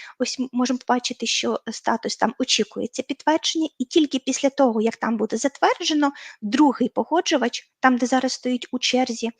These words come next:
з нього статус зміниться на очікує підтвердження. Це саме стосується і другого варіанту погодження, якщо у нас кількаетапний, е, перед завершенням саме тендеру,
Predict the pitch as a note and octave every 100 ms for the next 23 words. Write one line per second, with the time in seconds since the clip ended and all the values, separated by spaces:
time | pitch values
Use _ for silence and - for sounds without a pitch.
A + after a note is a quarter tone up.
0 | - - - - A#3 C4+ A#3+ A3+ - C#4
1 | D4 A#3 A3 B3 A3+ - A3 - G#3 -
2 | G3+ - F#3 - - - - - F3+ F3+
3 | F#3 _ _ _ _ _ _ _ _ _
4 | - E4+ - C4+ C4 - A#3 - B3+ A#3
5 | - - A3 A#3+ G#3 G3 F#3+ F#3+ F#3+ F#3+
6 | - - B3+ F#4+ - B3 G#3 - G#3 G3+
7 | F#3+ - G#3 - G3+ - D3 - C4 C4
8 | - - - - - - G#3 G#3 - -
9 | A#3 G#3 - F#3+ F#3 F3+ - G3 G3 -
10 | A#3+ C4 E4+ G#4 D4+ A#3+